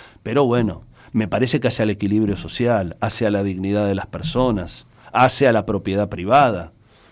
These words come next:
eh, hace, eh, a, a,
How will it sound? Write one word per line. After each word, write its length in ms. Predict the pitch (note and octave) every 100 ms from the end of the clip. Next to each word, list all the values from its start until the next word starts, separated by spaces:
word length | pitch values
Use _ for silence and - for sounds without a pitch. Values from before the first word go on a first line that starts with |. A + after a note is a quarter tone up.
| -
eh, 140 | B2
hace, 560 | D3 F#3 G3 G#3+ A3+ A3+ - _ _ -
eh, 200 | C3 E3
a, 340 | C3+ A2+ G2+
a, 920 | G2 A2 G2+ F#2 F2 F2+ - G2 F#2